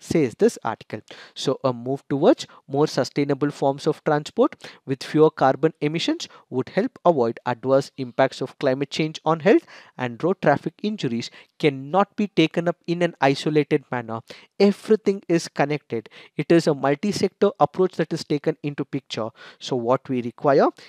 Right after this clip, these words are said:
is, when we speak about road accidents, it is not just about the individuals. The government will have to come into picture.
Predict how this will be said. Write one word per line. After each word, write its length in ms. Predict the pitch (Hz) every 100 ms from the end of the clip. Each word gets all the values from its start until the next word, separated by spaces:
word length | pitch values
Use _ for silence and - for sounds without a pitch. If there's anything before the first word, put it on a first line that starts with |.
| _
is, 200 | 139 127
when 340 | 120 135 233 277
we 160 | 143 151
speak 340 | - 160 -
about 340 | 143 139 135 120
road 240 | 135 151
accidents, 560 | - 196 - 175 262 - - - -
it 140 | 147 160
is 180 | 135
not 260 | 131 147 165
just 300 | - - -
about 340 | 151 147 175 -
the 120 | 143 139
individuals. 680 | 135 156 170 175 233 311 - - _
The 120 | 143
government 520 | 131 131 127 156 269 - -
will 200 | 151 180
have 300 | - 147 -
to 60 | 160
come 260 | 156 147 -
into 220 | 170 175
picture. 440 | - - - 247